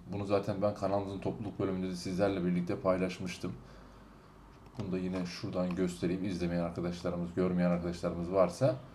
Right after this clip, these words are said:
Çin A elli Şangay borsası son on günde yaklaşık yüzde kırk yükseldi demiştik beş gün önce gördüğünüz gibi. Şimdi tabii günlük bazda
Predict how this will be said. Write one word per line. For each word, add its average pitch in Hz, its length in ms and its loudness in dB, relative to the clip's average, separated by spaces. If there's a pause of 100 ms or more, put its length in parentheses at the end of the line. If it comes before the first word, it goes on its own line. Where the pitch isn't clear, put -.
(460)
Çin 139 180 6
A 135 280 10
elli 123 200 6
Şangay 120 460 8
borsası 104 400 0
son 117 240 4
on 117 180 6
günde 101 160 0
yaklaşık 107 520 2
yüzde 101 300 2
kırk - 240 2
yükseldi 98 460 2
demiştik 87 540 2
beş 107 300 2
gün 120 300 2
önce 85 340 2 (380)
gördüğünüz 78 460 -4
gibi. 107 280 0 (920)
Şimdi 123 200 0
tabii 127 600 6
günlük 113 480 6
bazda 90 460 6